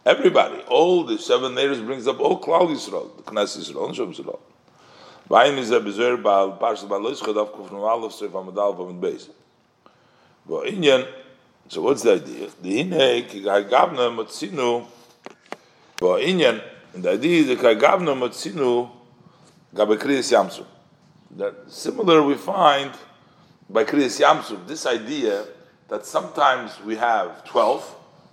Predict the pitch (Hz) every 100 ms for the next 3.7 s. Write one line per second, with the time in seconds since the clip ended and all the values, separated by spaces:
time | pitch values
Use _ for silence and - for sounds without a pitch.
0 | - 98 98 - 110 104 - 85 87 -
1 | - - _ _ _ - - _ 95 113
2 | 139 160 143 135 139 139 208 185 - -
3 | 135 131 143 180 190 117